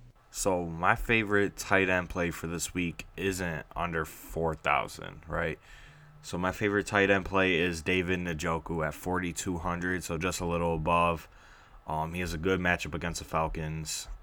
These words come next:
<clears throat> And he'll go well with my, uh, Baker Mayfield play.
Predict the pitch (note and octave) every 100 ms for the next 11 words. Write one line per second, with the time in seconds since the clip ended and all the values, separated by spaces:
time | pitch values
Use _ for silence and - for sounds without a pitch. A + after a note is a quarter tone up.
0 | - - B2+ F#2+ - - - - - -
1 | - - - - - - F#2+ G2+ G2+ F2+
2 | F#2 F2+ F#2 E2+ E2+ E2 F2+ E2+ D#2+ D#2
3 | D#2+ D#2+ - F#2+ F2+ E2+ D#2 C#2 - A1+
4 | A1 - G1+ G#1+